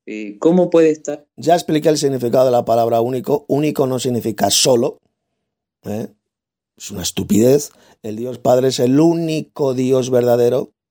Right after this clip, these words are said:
Speaker 2: Juan capítulo diecisiete, verso tres. ¿Por qué? Ya lo expliqué. Porque el Padre es el Dios supremo. No existe otro Dios sobre él, ni otro Dios semejante a él.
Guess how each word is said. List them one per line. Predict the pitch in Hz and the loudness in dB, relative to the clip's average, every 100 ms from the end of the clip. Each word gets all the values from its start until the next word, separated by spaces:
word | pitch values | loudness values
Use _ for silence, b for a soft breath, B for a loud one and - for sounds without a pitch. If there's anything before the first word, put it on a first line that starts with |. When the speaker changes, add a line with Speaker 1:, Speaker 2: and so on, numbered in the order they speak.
| _ | _
Speaker 2:
Juan | _ 107 110 | _ -10 -6
capítulo | 117 104 101 110 | -6 -6 -4 0
diecisiete, | 107 107 113 117 131 | 0 -2 -4 -2 0
verso | 120 - 98 | 0 -2 -6
tres. | - 104 | -4 -4
¿Por | - - - | -6 -10 -4
qué? | 113 101 B B B B | -4 -4 B B B B
Ya | 98 113 | -2 0
lo | 117 | 0
expliqué. | 107 - 104 123 110 - _ _ _ - | -4 -4 0 0 0 -4 _ _ _ -16
Porque | 98 104 | -10 -8
el | |
Padre | 101 110 127 | -2 0 0
es | 131 | 0
el | 117 110 | 0 0
Dios | 131 147 - - | 2 0 0 0
supremo. | 233 240 233 233 208 226 226 175 147 | 2 4 2 0 2 2 2 -2 -4
No | 147 196 | -4 -4
existe | 202 - 247 - 131 | -4 -4 -4 -2 -2
otro | 123 117 | 0 0
Dios | 113 113 - - _ _ _ | 0 -2 -4 -14 _ _ _
sobre | - - 120 98 95 | -10 -2 0 0 -4
él, | 90 - _ _ _ _ - | -10 -16 _ _ _ _ -12
ni | 110 117 | -6 -4
otro | 135 135 127 | -4 0 0
Dios | 120 123 | 2 -2
semejante | 104 95 - - - - | -4 -8 -6 -6 -6 -8
a | - | -10
él. | - | -14